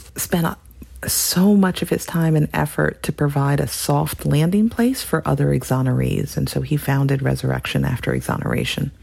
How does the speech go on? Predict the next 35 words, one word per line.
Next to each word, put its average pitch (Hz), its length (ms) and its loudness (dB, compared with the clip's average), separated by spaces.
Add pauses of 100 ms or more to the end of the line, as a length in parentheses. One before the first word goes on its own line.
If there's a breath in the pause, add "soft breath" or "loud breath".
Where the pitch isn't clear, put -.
(760 loud breath)
And 147 100 2
so 160 120 2
he 196 160 2
was 196 200 2
really 165 260 4
the 139 120 0
first 151 380 -2
stop - 560 -4 (100)
for 143 640 2
a 131 60 0
lot 135 260 0
of 151 100 -2
people 147 420 0
who 143 580 2 (100)
were 139 520 2 (100)
being 143 320 4
released, 135 580 -2 (600 loud breath)
uh, 143 180 4
due 139 160 2
to 139 80 2
wrongful 131 400 0
convictions. 170 880 0
And 143 580 2
in 143 140 0
fact, 143 300 -4
he 147 100 0
was 139 200 -2
the - 80 -4
first - 360 -2
home 143 460 4 (640 loud breath)
and 135 200 2
really 156 280 2
the 135 160 -2
primary 139 460 0
caretaker - 760 -2